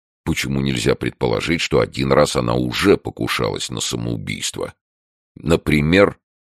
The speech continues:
месяц назад, после ссоры с Джо. Вот вам и мышьяк в волосах. Ничем не доказано, что она принимала яд в промежутке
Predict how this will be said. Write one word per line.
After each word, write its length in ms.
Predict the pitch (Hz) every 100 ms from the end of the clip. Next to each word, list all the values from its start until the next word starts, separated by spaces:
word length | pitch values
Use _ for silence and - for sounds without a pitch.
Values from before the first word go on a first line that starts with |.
| _
месяц 600 | 67 85 82 73 65 -
назад, 580 | 69 69 - 50 50 -
после 360 | 80 - 69
ссоры 640 | - - - 71 64 62 50
с 160 | -
Джо. 440 | 50 - 53 50 - _ _ _ _ _ _ _ _ _
Вот 260 | 52 85 -
вам 240 | 113 110
и 40 |
мышьяк 580 | 98 69 - 60 73 -
в 80 | 67
волосах. 760 | 58 65 62 - - 50 - _ _ _ _ _ _ _ _ -
Ничем 380 | 90 - 131
не 80 | 92
доказано, 580 | 60 69 65 55 53 55
что 180 | - 65
она 140 | 62
принимала 420 | - 60 60 58
яд 320 | 57 62 53 -
в 60 |
промежутке 800 | 58 64 64 62 57 - 53 50